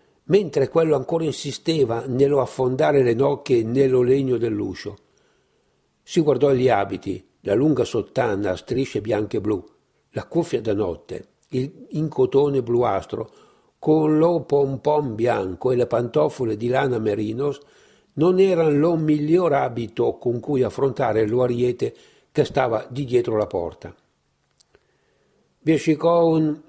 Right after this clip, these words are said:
eh, arrivo, masticando saliva e grattandosi le parte basse.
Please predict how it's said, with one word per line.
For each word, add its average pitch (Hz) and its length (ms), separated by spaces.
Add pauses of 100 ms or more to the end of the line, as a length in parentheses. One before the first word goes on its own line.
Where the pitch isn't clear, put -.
(240)
eh, 165 840
arrivo, 170 840 (1300)
masticando 120 640
saliva 139 440
e 117 60
grattandosi 113 640
le 110 120
parte 107 280
basse. - 460